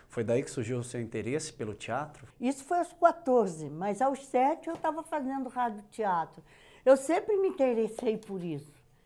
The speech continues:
Speaker 2: Eu acho que eu já brincava com as bonecas, brincava de teatro,
Speaker 1: Mas
Speaker 2: fazendo
Speaker 1: você
Speaker 2: historinha.
Speaker 1: <laughs> É, porque você chegou a estudar direito, né?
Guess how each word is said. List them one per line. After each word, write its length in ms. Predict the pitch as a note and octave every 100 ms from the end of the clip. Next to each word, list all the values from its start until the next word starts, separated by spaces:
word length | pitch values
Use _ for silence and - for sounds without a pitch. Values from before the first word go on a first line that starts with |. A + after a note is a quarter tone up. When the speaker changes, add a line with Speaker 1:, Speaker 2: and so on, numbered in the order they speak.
| _ -
Speaker 2:
Eu 80 |
acho 140 | C4 -
que 80 | D#4
eu 80 |
já 180 | B3+ C#4+
brincava 560 | E4 D#4 D4+ B3+ A#3+ A3+
com 140 | -
as 140 | A3+ G#3
bonecas, 800 | F#3+ G3+ G3+ G#3+ D4 - A3 F3
brincava 540 | F3+ A3 A#3 A#3+ A#3+
de 140 | A#3+ A#3 -
teatro, 460 | B3+ A3 D#3+ D3+ - - _ _ - - - - -
Speaker 1:
Mas 100 | C#3+
Speaker 2:
fazendo 320 | G#3+ G3+ A3+
Speaker 1:
você 60 |
Speaker 2:
historinha. 880 | A#3 - C4+ A#3+ G3+ G#3 G3 G#3 G#3+ - - D#3 - G#3
Speaker 1:
<laughs> 440 | - - F#3+ -
É, 180 | G3 E3+
porque 220 | - D#3
você 260 | C#3 D3 E3
chegou 360 | - E3 C#3+
a 80 | E3
estudar 600 | E3 F#3 C#3+ C3+ D#3 D#3+
direito, 500 | B2+ A#2 B2 C3+ -
né? 160 | A#2